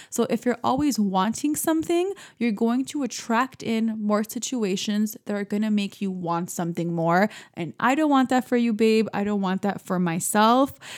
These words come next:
So today's lesson is all about eliminating the word want and instead replacing it with the word desire. I hope this episode was informative for you. I hope you loved it.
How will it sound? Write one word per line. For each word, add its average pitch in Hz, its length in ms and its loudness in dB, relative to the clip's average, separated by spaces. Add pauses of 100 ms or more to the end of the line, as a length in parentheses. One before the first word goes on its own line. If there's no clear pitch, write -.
So 226 180 2
today's 247 460 0
lesson 233 460 0
is 208 180 -2
all 190 200 2
about 208 460 4 (260)
eliminating 294 720 2
the 254 100 2
word 254 280 2
want 240 520 2 (320)
and 214 180 2
instead 220 380 0
replacing 214 640 0
it 226 280 0
with 190 180 -4
the 190 120 -2
word 170 220 -4
desire. 170 640 -4 (680)
I 233 100 2
hope 226 260 0
this 320 160 -2
episode 240 420 0
was 220 180 0
informative 285 680 2
for 339 120 4
you. 320 320 4
I 233 100 6
hope 226 280 0
you 226 160 -2
loved 208 460 0
it. 196 320 0